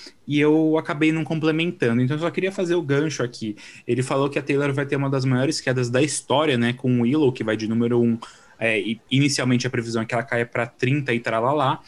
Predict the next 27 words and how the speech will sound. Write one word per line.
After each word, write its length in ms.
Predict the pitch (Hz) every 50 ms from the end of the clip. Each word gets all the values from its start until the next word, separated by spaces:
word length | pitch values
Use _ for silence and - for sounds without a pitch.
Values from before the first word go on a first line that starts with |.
| - - - - - -
Mas 460 | 135 135 143 156 180 214 190 196 -
uma 140 | 151 147 135
coisa 180 | 139 156 151 156
que 40 |
a 20 | 156
gente 80 | 139 156
não 100 | 156 147
falou 260 | - 147 139 147 160
é 60 | 165
que 60 | 160
ela 100 | 165 151
bateu 300 | 147 151 151 151 - 165
o 80 | 175 175
recorde 760 | - - - 170 185 - - - 135 120 113 110 113 104 - - - - - _
de 160 | - 131 135
mais 520 | 131 139 139 139 147 160 185 202 202 170 165
versões 560 | 180 185 175 - - 165 156 160 151 131 110
diferentes 760 | 120 139 180 196 - 180 175 165 156 156 160 - - 156 143
de 80 | 131 139
uma 140 | 135 135
mesma 400 | 127 123 131 143 156 156 175 170
música 500 | 170 151 139 143 151 151 - - 175 151 - - - - -
lançada 880 | 135 139 156 180 185 190 - - 160 147 151 156 151 160 170 170 - - _ _ - - - - -
na 440 | 139 143 151 156 170 190 226 - - -
sua 380 | - - - 175 175 180 185
semana 580 | 180 - - 175 160 151 147 147 151 165 165 165
original. 600 | 147 151 147 151 147 170 160 143 123 107 107 -